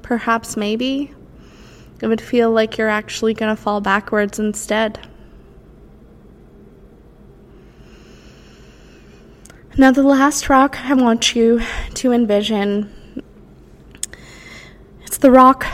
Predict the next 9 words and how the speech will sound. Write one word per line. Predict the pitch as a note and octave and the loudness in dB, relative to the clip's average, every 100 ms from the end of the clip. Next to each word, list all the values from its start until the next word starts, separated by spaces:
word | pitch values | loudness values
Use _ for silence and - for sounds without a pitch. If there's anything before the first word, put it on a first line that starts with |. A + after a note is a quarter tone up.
| - C#4+ | -4 2
of | B3 - | 4 4
unknowns. | A3+ G#3+ G3 F#3+ F#3+ F#3+ - - - - - - - - - - - - - - - - - - - - - | 4 4 4 2 0 -2 -4 -10 -12 -16 -16 -16 -18 -20 -20 -20 -20 -20 -20 -20 -20 -20 -20 -20 -20 -18 -4
It's | A#3+ - | -4 0
the | B3 - | 0 2
unknown | B3 A#3+ A#3+ B3 B3 B3 A#3+ A#3 A3+ - - | 4 6 6 6 4 4 2 0 -2 -10 -4
limiting | A3+ A#3 A3+ A3+ A#3 A3+ | 2 4 4 2 0 0
beliefs | A3 A3 G#3+ A#3+ - - - - - - - - - - - - - | 2 2 2 0 -4 -10 -10 -14 -18 -20 -20 -20 -20 -20 -20 -14 -2
and | A#3 | 0
subconscious | G#3+ A#3 A#3 - G#3 G#3+ B3+ B3+ - - | 2 0 0 0 2 4 2 0 -6 -12